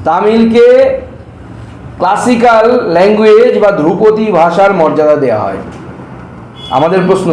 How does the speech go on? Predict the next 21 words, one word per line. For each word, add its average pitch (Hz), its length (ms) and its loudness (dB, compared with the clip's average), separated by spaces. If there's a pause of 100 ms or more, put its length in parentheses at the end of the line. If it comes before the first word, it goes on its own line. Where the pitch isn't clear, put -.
(120)
চার 151 240 2
সালে 175 220 2
মাননীয় 156 340 0
মুখ্যমন্ত্রী 170 520 -2 (460)
বাংলার 170 440 2
জন্য 202 200 2 (180)
সরকারের 214 440 2
থেকে 196 260 0
কি 226 60 0 (100)
দাবি 190 160 2 (100)
জানিয়েছিলেন? 240 540 0 (1300)
জানিয়ে 220 340 0
থাকলে 226 180 2 (100)
তার 240 100 4 (100)
লেটার 247 360 4
কোথায়? 135 280 0 (960)
তার 202 180 -4
চিঠি 185 280 -2
কিছু 220 200 0
দিয়েছিলেন 254 420 2
মন্ত্রী 202 240 0